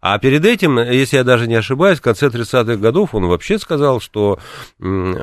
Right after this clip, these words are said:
вы знаете, а советско-финская война, я поддерживаю её результаты. Это отвечает национальным интересам России. И за что его окрестили сталинистом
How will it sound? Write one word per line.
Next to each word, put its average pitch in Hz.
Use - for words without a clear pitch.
вы 101
знаете, 151
а 98
советско-финская 123
война, 131
я 123
поддерживаю 196
её 180
результаты. 113
Это 87
отвечает 147
национальным 123
интересам 117
России. 135
И 95
за 92
что 175
его 160
окрестили 101
сталинистом 104